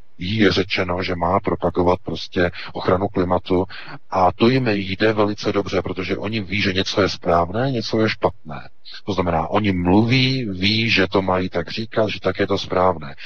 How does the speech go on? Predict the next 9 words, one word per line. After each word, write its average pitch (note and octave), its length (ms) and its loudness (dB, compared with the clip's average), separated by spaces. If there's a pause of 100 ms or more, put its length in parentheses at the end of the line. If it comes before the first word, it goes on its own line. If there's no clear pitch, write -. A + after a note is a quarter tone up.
(120)
Ale F#2 220 4
potom D3+ 300 -2
přijde B2 340 0
na A#2+ 100 0
ty B2+ 120 -2
nuance. G2 640 -2 (1200)
To G#2 80 -6
znamená F#2+ 420 0
na F2 140 -2